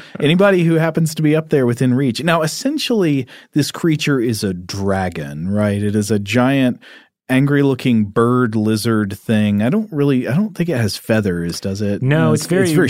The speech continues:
Speaker 1: rep-,
Speaker 2: smooth.
Speaker 1: very reptilian. It looks kind of like, um,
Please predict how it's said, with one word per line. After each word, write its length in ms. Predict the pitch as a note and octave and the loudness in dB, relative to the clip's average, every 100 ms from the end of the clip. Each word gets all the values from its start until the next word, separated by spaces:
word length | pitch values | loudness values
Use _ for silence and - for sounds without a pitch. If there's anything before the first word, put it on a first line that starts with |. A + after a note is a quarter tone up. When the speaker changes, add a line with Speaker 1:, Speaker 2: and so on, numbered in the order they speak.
| C3 | 2
Speaker 1:
rep-, 60 | |
Speaker 2:
smooth. 440 | C3+ C3 A#2 G#2 G2+ | 2 2 2 2 2
Speaker 1:
very 180 | D3+ E3 | 2 2
reptilian. 560 | C#3 - C3+ A#2 A2+ | -2 -2 -2 0 0
It 80 | C3+ | 0
looks 240 | G3+ - | -2 -4
kind 300 | - D#3 D#3 | -6 -2 -2
of 100 | D#3+ | -2
like, 360 | C3+ C3 B2+ B2 | -2 -2 -2 -2
um, 340 | A2 G#2 G2 | -2 -2 -6